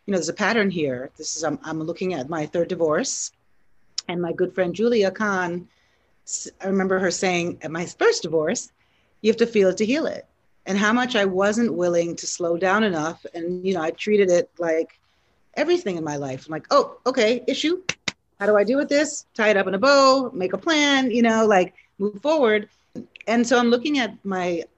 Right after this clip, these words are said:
impending third, you know, major relationship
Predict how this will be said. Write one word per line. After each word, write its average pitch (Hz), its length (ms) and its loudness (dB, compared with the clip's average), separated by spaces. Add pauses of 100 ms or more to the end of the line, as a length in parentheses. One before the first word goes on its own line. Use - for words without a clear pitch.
(320)
impending 196 460 -2
third, 175 420 -2 (560)
you 185 80 -10
know, 165 80 -10
major 165 280 -4
relationship 190 600 -6